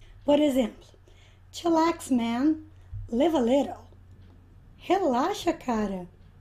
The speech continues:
Viva um pouco. Né? Alguém que só tá pensando no trabalho,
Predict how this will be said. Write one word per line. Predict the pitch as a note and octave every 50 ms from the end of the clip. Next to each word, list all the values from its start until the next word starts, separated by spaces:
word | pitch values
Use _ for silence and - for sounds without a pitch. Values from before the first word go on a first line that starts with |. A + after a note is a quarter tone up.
| - -
Viva | A3+ G#3+ G#3 B3+ D#4 G4 G#4+ - F4+
um | D#4+ D4 B3
pouco. | - - C#4 C#4+ D#4+ D#4 - - G#3+ E3 - - - - - - -
Né? | A3+ A3 A#3
Alguém | B3+ A3+ A#3 A#3+ A#3+
que | -
só | - C4
tá | B3 B3 B3 B3 B3 A#3+ A#3+ A#3+
pensando | A#3+ A3 - - A#3+ A3+ G#3+
no | F#3+
trabalho, | - - D4 B3+ D4+ D4+ D#4 D#4 D4+ C#4+ C4+ B3+